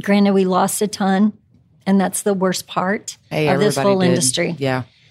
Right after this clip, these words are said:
Speaker 1: That's that heartbreaking part where, you know, you, that those people are your family.
Speaker 2: Yeah.
Speaker 1: That, I mean, at Gill, when we laid off seventy percent of our people,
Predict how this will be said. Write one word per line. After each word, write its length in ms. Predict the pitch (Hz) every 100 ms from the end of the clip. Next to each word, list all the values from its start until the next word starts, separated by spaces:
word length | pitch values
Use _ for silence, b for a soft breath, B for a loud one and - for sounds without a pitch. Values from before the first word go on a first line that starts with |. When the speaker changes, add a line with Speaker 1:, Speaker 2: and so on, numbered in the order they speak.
| -
Speaker 1:
That's 340 | 196 190 -
that 340 | - 185 - -
heartbreaking 800 | - 196 196 - 185 170 180 180
part 400 | 175 170 170 -
where, 460 | 175 170 165 165 160 _ -
you 80 | 175
know, 60 |
you, 380 | 180 190 - - -
that 360 | 170 190 - 185
those 220 | 196 208
people 240 | - 185
are 80 | 170
your 120 | 160
family. 580 | 165 180 190 185 156 190 - -
Speaker 2:
Yeah. 280 | 143 139 131 _
Speaker 1:
That, 640 | 175 170 170 - - - - _ _
I 40 | 180
mean, 200 | 180 170 - -
at 300 | 190 185 - _ - -
Gill, 340 | - 185 185 180
when 220 | 175 180
we 160 | 185 180
laid 240 | 175 180
off 240 | 185 220 -
seventy 440 | - - 185 190
percent 400 | 185 196 190 202
of 80 | 190
our 100 | 190
people, 480 | 185 208 214 170